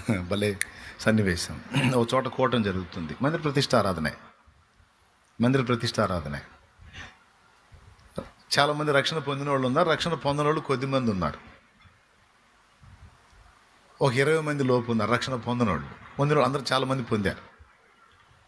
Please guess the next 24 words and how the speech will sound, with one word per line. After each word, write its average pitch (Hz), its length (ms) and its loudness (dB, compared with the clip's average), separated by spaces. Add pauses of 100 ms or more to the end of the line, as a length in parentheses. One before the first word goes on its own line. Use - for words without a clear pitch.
(1500)
సరే, 147 160 2
నేను 139 220 2
కూటం 151 280 0
అయిపోయిన 139 300 0
నాకు 127 140 -2
పిలుస్తాగా, 131 460 0
రక్షణగా 127 340 0
పిలుస్తాగా. 117 640 -2 (640)
మరి 101 140 2
మన 95 180 2
భారం 113 280 4
ఆత్మల 127 340 2
భారం 98 300 -2
కదా. 80 280 -6 (500)
దేవునికి 120 360 4
స్తోత్రం. 107 460 -2 (1000)
ఏ 117 180 4
కూటాన్ని 147 420 2
వదిలిపెట్టే 120 380 0
ప్రసక్తే 113 480 2
లేదు. 80 340 2
<laughs> 87 360 0 (1000)
అయిపోయిన 131 300 2
తర్వాత 131 380 2